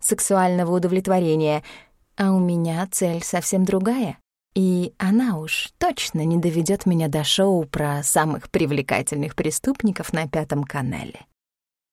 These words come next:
Выхожу из такси в добрых десяти минутах езды от своей квартиры и бросаю сумку с полотенцами и перчатками в мусорное ведро. Замерев, на секунду задерживаю дыхание и чувствую, как мне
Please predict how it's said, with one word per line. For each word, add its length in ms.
Выхожу 460
из 160
такси 480
в 80
добрых 420
десяти 480
минутах 460
езды 400
от 100
своей 260
квартиры 580
и 80
бросаю 460
сумку 400
с 60
полотенцами 760
и 40
перчатками 840
в 140
мусорное 560
ведро. 320
Замерев, 500
на 100
секунду 420
задерживаю 580
дыхание 640
и 40
чувствую, 540
как 220
мне 420